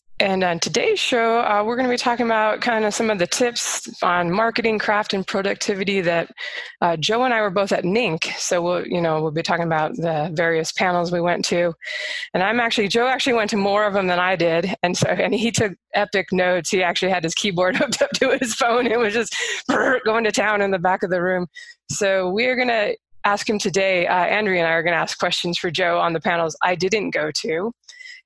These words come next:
And then we're, we have so much material that I think we're gonna do a second episode next week talking about the ones that, um, we were both at.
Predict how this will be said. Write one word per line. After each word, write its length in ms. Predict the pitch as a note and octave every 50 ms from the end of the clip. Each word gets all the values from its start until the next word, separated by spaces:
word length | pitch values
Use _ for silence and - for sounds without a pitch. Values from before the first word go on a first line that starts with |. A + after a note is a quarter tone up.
| _ -
And 120 | F3+ F#3
then 460 | F#3+ F#3 F3+ F3+ F3+ F3 F3 F3+ - - -
we're, 200 | E3 F#3+ F#3 D3+ - _ _ _ _ -
we 80 | G#3 G#3+
have 140 | A#3 A3 -
so 160 | - A3+ A3+
much 180 | A3+ A3 -
material 420 | A3 F#3 - - G3 F#3 F3+ E3+ E3
that 140 | E3 E3+ E3+
I 20 |
think 160 | - F#3+ E3
we're 80 | E3+ F3
gonna 160 | F3+ F3 E3+
do 120 | D3+ E3
a 40 | D#3+
second 380 | - - - G3 F#3 G3+ F3+ F3
episode 420 | E3+ - - - - F3+ E3 E3
next 400 | E3 E3 F3 F3+ F3 - - -
week 320 | E3+ E3+ D#3+ D#3+ D3+ - - _ - - - - - - -
talking 160 | F#3+ F#3 F#3
about 160 | F3 E3+ D#3
the 60 | F3
ones 240 | E3 E3+ E3 E3 E3
that, 160 | F3+ D#3+ D#3
um, 340 | D#3+ D#3 D#3 D#3 D#3 D#3 G3+
we 120 | F3+ E3
were 100 | E3+ D#3+
both 400 | D3 - E3+ E3+ F3 F3 - -
at. 340 | E3+ D3 D3 D3+ D3 D3+ -